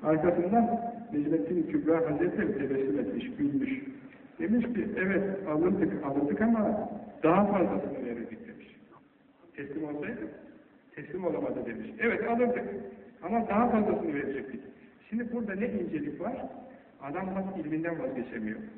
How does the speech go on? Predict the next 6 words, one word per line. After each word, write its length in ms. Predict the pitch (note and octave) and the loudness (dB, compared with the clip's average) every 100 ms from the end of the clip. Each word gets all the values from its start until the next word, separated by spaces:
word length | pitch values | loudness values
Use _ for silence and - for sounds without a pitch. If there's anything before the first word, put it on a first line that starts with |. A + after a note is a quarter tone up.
| - | -8
Demek 200 | E3 G#3+ | -4 -2
ki 260 | G#3+ - D#3+ | -2 -4 -6
ilmin 380 | C3+ D3 C#3+ C#3 D3+ | -4 -2 -2 -4 -2
gurur 260 | D#3+ E3+ | 0 0
veriyormuş 380 | C#3 B2+ A#2 - - | 0 0 -2 -4 -6
kendisine. 460 | - - - G3 | -6 -6 -4 -4